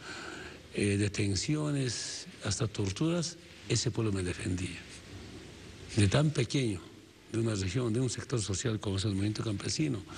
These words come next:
de presidente, me siento igual. Llego de pre-, dirigente a presidente, trabajo, trabajamos, defendemos al país,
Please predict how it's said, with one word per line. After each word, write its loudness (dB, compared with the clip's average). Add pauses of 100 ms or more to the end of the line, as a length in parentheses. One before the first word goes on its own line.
(460)
de 4
presidente, 2 (500)
me 4
siento 2
igual. 0 (1040)
Llego 6
de 4
pre-, -2
dirigente 4
a -2
presidente, 0 (720)
trabajo, 4
trabajamos, 0 (240)
defendemos 2
al 0
país, 0